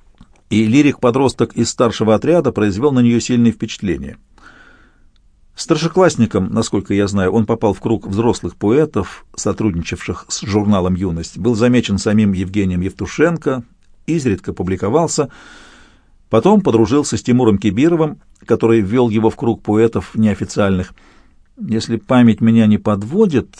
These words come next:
в первой половине девяностых Новиков по личным обстоятельствам на год уехал в Англию, где достаточно коротко сошёлся с Иосифом Бродским.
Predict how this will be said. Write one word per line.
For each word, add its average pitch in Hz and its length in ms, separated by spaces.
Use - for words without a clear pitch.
в - 200
первой 147 360
половине 139 520
девяностых 120 720
Новиков 113 460
по 117 120
личным 113 460
обстоятельствам 101 840
на 101 140
год 87 140
уехал 95 340
в 104 60
Англию, 104 440
где 98 360
достаточно 107 640
коротко 113 500
сошёлся 104 480
с - 100
Иосифом 98 420
Бродским. 139 500